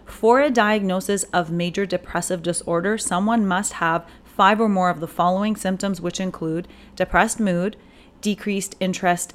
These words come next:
in activities, weight loss or weight gain, which is often accompanied by changes in appetite as well, trouble sleeping, which can include insomnia or hypersomnia.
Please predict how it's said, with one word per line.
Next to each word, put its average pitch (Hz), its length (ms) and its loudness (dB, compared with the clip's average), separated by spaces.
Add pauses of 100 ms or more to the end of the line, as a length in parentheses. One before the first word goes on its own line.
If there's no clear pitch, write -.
(120)
in 175 400 -2 (120)
activities, 208 760 -2 (480)
weight 202 280 2
loss 170 360 0
or 180 180 0
weight 165 300 -2
gain, 214 340 0
which 180 300 0
is 185 160 -2
often 185 300 -2
accompanied 175 460 -4
by 160 360 -4
changes 170 320 -4
in 165 80 -4
appetite 165 420 -4
as 165 140 -4
well, 180 300 0 (500)
trouble 185 420 2
sleeping, 226 560 2
which 175 180 -2
can 180 160 -4
include 175 540 -2
insomnia 175 720 -2
or 165 140 -2
hypersomnia. 247 920 2